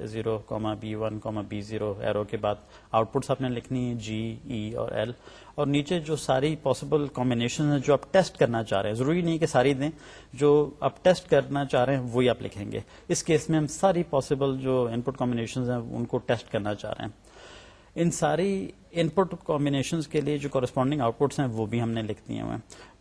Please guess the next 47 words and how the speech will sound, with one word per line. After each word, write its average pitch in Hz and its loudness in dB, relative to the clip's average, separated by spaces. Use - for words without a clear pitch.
تو 151 4
اگر 151 4
آپ 160 4
اس 151 -6
کو 190 2
دیکھیں 151 0
اور 156 0
جو 139 0
پہلے 143 2
ہم 147 0
نے 139 -2
ٹروتھ 135 -8
ٹیبل 139 -2
ڈیفائن 127 -2
کیا 127 2
تھا 151 0
اس 139 -2
میں 135 0
کوئی، 131 -2
آ، 120 -8
بیچ 113 -6
میں، 113 -2
آ، 117 -4
چینج 135 -2
نہیں 127 0
ہے، 147 -4
صرف 139 0
آپ 120 2
نے 127 -4
ڈیفائن 127 2
ڈفرینٹلی 117 0
کرنا 117 0
ہے، 117 -2
اوپر 110 0
ٹیسٹ - 0
ویکٹر 113 0
لکھنا 113 -4
ہے۔ 127 -4
اس - 0
کو 202 8
آپ 170 8
سیٹ - 0
اگر 143 4
پہلے 147 2
ڈیفائن 139 2
کر 139 6
دیں 135 0